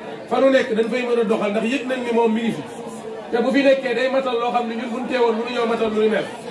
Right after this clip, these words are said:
Fa tabarakallahu, Oustaz Ale ñu ngi lay ziar. Serigne Ndiaga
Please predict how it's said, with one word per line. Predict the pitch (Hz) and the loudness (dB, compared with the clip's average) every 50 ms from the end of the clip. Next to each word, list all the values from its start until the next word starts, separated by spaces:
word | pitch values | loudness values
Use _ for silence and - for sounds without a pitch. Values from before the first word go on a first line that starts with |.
| 214 208 - - - - - - - - - - - - - - - 214 190 | -10 -10 -10 -10 -10 -12 -14 -14 -14 -14 -14 -12 -14 -12 -12 -10 -8 0 2
Fa | 190 | 2
tabarakallahu, | 220 240 233 240 233 233 220 226 226 220 220 220 208 208 208 | 4 4 4 4 4 4 2 0 0 2 2 2 2 0 0
Oustaz | 226 214 240 233 220 - | -2 0 0 0 0 0
Ale | 220 220 214 214 220 | -2 -2 0 0 0
ñu | 214 220 | 0 0
ngi | 220 | 2
lay | 220 220 220 | 2 2 2
ziar. | 190 196 214 190 180 127 - - - - - - - - - - - - - - - - - - - - - - - - - - | 2 0 0 0 0 -2 -6 -10 -10 -10 -10 -10 -10 -10 -10 -10 -10 -10 -12 -14 -14 -14 -14 -14 -14 -14 -14 -14 -14 -12 -6 2
Serigne | 196 214 220 226 220 | 4 4 6 6 4
Ndiaga | 208 220 220 208 208 | 6 4 4 4 2